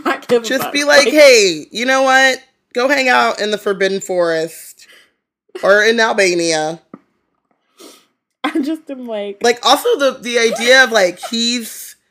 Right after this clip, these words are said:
Speaker 2: hunting Horcruxes, so I must keep you close." Like,
Speaker 1: Sir.
Speaker 2: but then, but then she's near you while there's fighting happening.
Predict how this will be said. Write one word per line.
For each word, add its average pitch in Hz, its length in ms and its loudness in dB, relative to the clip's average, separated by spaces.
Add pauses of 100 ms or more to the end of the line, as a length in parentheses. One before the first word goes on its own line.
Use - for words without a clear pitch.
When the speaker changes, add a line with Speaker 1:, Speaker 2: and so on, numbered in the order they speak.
(220)
Speaker 2:
hunting 220 380 0
Horcruxes, 185 760 -2
so 175 160 -4
I 170 120 2
must 180 280 -2
keep - 240 -14
you 175 160 -12
close." - 800 -6 (680)
Like, 202 520 0 (680)
Speaker 1:
Sir. 220 500 -8 (680)
Speaker 2:
but 214 220 -4
then, 214 380 -2 (960)
but 202 180 -10
then 214 160 0
she's 214 280 -8
near 202 260 -4
you 208 680 -2
while 190 340 -2
there's 202 280 -4
fighting 214 580 -8
happening. - 480 -14